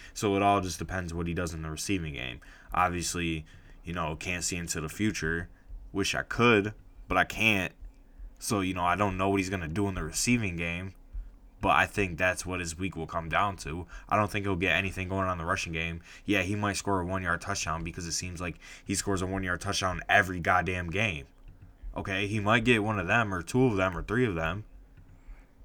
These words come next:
which would be a good day, but I don't think he gets three. I don't think he gets two. I don't even think he gets one. Okay? 'Cause I think the Rams are gonna be down.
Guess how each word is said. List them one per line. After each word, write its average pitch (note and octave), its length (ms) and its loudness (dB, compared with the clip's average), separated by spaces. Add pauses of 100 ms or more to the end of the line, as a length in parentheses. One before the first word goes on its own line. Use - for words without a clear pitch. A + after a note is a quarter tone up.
which G2+ 180 2
would E2+ 160 0
be F#2+ 140 2
a F2+ 60 0
good F2+ 240 0
day, F2 320 0 (180)
but G2+ 100 2
I G2+ 80 8
don't G2+ 160 4
think A#2+ 160 0
he F#2 80 -4
gets F2 260 -2
three. F2 200 -4
I E2 80 2
don't F#2+ 160 -2
think G#2+ 160 -4
he E2+ 100 -6
gets E2 280 -4
two. E2 280 0 (220)
I B2 60 2
don't B2+ 80 4
even A2+ 120 -2
think A#2+ 140 -2
he A2+ 120 -4
gets G#2+ 200 -2
one. F2+ 400 -4 (800)
Okay? C#2 320 -6 (460)
'Cause A2+ 140 0
I A#2+ 100 6
think D3+ 180 2
the B2+ 100 0
Rams B2 280 4
are A2 40 2
gonna G#2+ 120 -2
be G2 120 0
down. E2 360 4